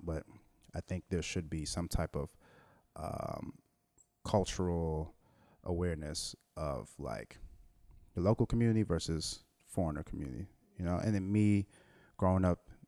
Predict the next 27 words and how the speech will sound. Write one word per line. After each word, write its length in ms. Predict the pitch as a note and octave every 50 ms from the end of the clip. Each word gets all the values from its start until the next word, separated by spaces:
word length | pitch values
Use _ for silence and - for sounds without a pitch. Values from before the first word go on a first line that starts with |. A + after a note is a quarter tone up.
| _ _ _ _ _ _ _ -
in 160 | F#2+ F2 E2+
Washington, 400 | E2 E2+ E2+ - - - F2+ E2
D 160 | E2 E2+ E2
C, 440 | - - - F#2+ F2+ E2+ E2 D#2+ - - - _ _ _ _ _ _ _ _ _ _ _ _ _
and 260 | - F2+ E2 E2 E2+
coming 260 | - - F#2 E2+ D#2+
home 200 | E2+ F#2 E2+ E2
to 60 | D#2+ D#2
Trinidad 680 | - - G#2+ G#2+ G#2 F#2+ F2+ E2 D#2+ D#2+ D#2 D#2 D#2
and 140 | D2+ D2+ -
always 260 | E2+ E2 D#2+ D#2 D#2
looking 260 | D#2+ D#2+ - E2 D#2
to 100 | D#2 C#2+ - _ - - -
reconnect 420 | E2+ F#2 - - F#2+ F2 D#2+ - -
with 20 |
my 160 | D#2 D2+ D2+
family, 480 | - - E2+ F2 E2+ D#2+ D#2+ D#2 D2+ D#2 - - _ _ _ _ _ _ _ _ _ _ _ _ _
um, 500 | - D#2+ D#2+ D#2+ D2 C#2+ C#2+ C#2+ D2+ E2+ - - _ _ -
I 80 | F#2+ F#2
don't 200 | F#2 F2 - -
mind 420 | E2 E2+ E2+ F2 E2+ D#2+ D#2 -
paying 260 | - D2+ D2+ D2+ D2+ -
extra 340 | - - - - - - - - - _ _ _ _ _ _ _ _ _ _ _ _ _ _
if 160 | - G2 - F2+
it 80 | -
adds 360 | E2+ E2+ D#2+ D#2 D#2 - - -
to, 360 | - - F2+ D#2+ D2+ D2 D2